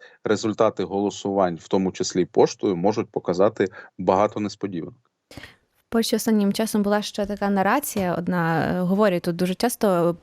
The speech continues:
Speaker 2: і на-, нагадують про те, що велика, значна діаспора поляків є в Сполучених Штатах, е, м, значна частина із них має також право голосу. Крім того, Камала Гарріс, вона написала лист, взагалі, звернення до поляків. Тут дуже великий був,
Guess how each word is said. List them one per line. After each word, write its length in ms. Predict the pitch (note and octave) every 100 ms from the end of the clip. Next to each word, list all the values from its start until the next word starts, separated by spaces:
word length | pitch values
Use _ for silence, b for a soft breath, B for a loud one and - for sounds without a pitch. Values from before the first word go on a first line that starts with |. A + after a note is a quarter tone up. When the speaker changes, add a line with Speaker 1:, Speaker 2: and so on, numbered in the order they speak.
| -
Speaker 2:
і 140 | F#3
на-, 160 | F#3 F3+
нагадують 480 | G3 G#3+ F#3 E3
про 140 | - F#3
те, 120 | B3
що 220 | - G3+ F3+
велика, 380 | F#3+ B3+ B3 F#3+
значна 340 | G#3 G3+ A3+
діаспора 500 | G#3 G3+ G3 - F3
поляків 480 | - G#3+ F#3 - D3+
є 80 | D#3+
в 40 |
Сполучених 500 | - - E3+ - E3
Штатах, 540 | - C#4 C#4+ A3 - F#3+
е, 200 | F3+ E3+
м, 260 | E3 D3+ E3
значна 420 | G3+ - G#3+ G3+
частина 340 | G3 - F#3+
із 140 | F3+ F#3+
них 180 | F3+
має 200 | F#3+ F3
також 320 | D#3+ D#3+ F3 -
право 320 | G3+ F3+ F3+
голосу. 460 | F#3 E3+ G#3+ - B B B B
Крім 120 | A3 A3+
того, 180 | C#4
Камала 320 | C4 A#3 A3+ G#3+
Гарріс, 360 | A3 G#3 G3
вона 200 | G3 G3+
написала 580 | G3 G3+ A3 - A#3 G#3
лист, 320 | F#3+ C#4 -
взагалі, 340 | E3+ E3+ F3 F3+
звернення 400 | G3 G#3+ G3 F3
до 100 | F3
поляків. 420 | G3+ C#4 - F3+
Тут 180 | - F#3
дуже 220 | G#3 G#3
великий 360 | F#3+ G3+ -
був, 280 | F#3 F#3 F#3